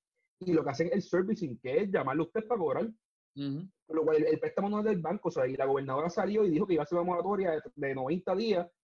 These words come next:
Speaker 1: y ni siquiera habló con el sector financiero del país para que vean la falta de, de compromiso real que hay, como todo es un plan de mercadeo.
Speaker 2: Ujú.
Speaker 1: No habló con los bancos, ahora la gente va y se molesta con los bancos, no, porque la gobernadora dijo esto, mira, nunca hablaron con nosotros, esto no es posible.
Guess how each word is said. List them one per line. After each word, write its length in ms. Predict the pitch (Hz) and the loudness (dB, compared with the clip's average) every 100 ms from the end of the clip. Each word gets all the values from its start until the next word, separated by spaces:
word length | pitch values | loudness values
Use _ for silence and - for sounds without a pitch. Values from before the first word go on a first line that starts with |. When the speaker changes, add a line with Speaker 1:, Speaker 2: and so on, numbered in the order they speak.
| _ _ | _ _
Speaker 1:
y 60 | 160 | 0
ni 140 | 160 | 0
siquiera 300 | 160 147 180 | 0 0 2
habló 200 | 170 180 | 2 2
con 100 | 190 | 0
el 60 | 185 | -2
sector 240 | 185 175 | 0 0
financiero 460 | 170 185 170 170 185 | 0 -2 0 0 0
del 120 | 185 | -4
país 240 | 170 165 | -2 0
para 160 | - 139 | 0 -2
que 120 | 135 | 0
vean 200 | 143 196 - | -2 -2 -2
la 240 | 156 139 - | -2 -2 -2
falta 380 | 151 185 - 190 | -2 -2 -2 0
de, 260 | 180 - _ _ _ _ _ _ _ _ _ _ _ _ - | 2 0 _ _ _ _ _ _ _ _ _ _ _ _ -2
de 120 | 156 | 0
compromiso 760 | 160 156 - 156 147 180 196 | 2 -2 0 0 2 2 2
real 380 | 180 165 165 165 | 2 2 2 0
que 140 | 156 143 | -2 0
hay, 180 | 143 127 | 0 -2
como 240 | 127 123 | -4 -2
todo 300 | 139 151 175 | 0 2 4
es 100 | 175 | 2
un 160 | 180 165 | -2 -2
plan 220 | 165 170 | 0 2
de 80 | 165 | 2
mercadeo. 680 | 156 - 131 147 120 107 _ _ _ _ _ 117 | 0 0 2 2 2 -2 _ _ _ _ _ -20
Speaker 2:
Ujú. 220 | 110 135 | -18 -8
Speaker 1:
No 220 | 135 147 | -2 2
habló 220 | 175 190 196 | 2 2 0
con 120 | 202 | 0
los 120 | 196 | 0
bancos, 340 | 208 160 - | 0 -2 0
ahora 160 | 135 147 | 0 0
la 60 | 160 | 0
gente 240 | 175 170 | -2 0
va 100 | 202 | 0
y 40 | |
se 100 | 214 | 0
molesta 300 | 156 131 139 | -2 -2 -2
con 100 | 180 | -2
los 100 | 180 | -2
bancos, 260 | 170 208 151 | -2 -2 -2
no, 80 | 190 | 0
porque 160 | 196 143 | 2 2
la 60 | |
gobernadora 420 | 135 131 127 139 | 0 -2 -4 0
dijo 220 | 175 180 214 | 2 2 0
esto, 280 | 226 120 - | -2 -6 -6
mira, 180 | 127 160 | -4 -4
nunca 240 | 123 135 | -4 -4
hablaron 240 | 135 147 | -2 -2
con 100 | 147 | -2
nosotros, 240 | 170 185 190 | -4 -4 -6
esto 100 | 147 | -4
no 80 | 156 | -4
es 60 | |
posible. 580 | - - - 202 170 110 | -4 -6 -2 -4 -4 -6